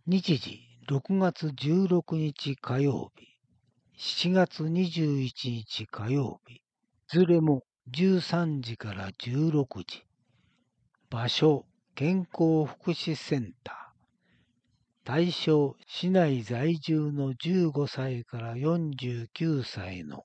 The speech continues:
働くことや将来に不安を抱えている人、およびその家族。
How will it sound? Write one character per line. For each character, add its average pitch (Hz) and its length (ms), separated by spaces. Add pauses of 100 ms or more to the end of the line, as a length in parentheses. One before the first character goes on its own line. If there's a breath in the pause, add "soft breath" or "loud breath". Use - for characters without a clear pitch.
働 160 480
く 147 140
こ 139 120
と 123 160
や 120 200
将 175 400
来 127 280
に 117 220
不 127 300
安 165 240
を 151 120
抱 147 400
え 147 80
て 139 180
い 123 180
る 110 160
人、 - 400 (340)
お 160 140
よ 151 160
び 127 180
そ - 200
の 151 180
家 - 180
族。 107 180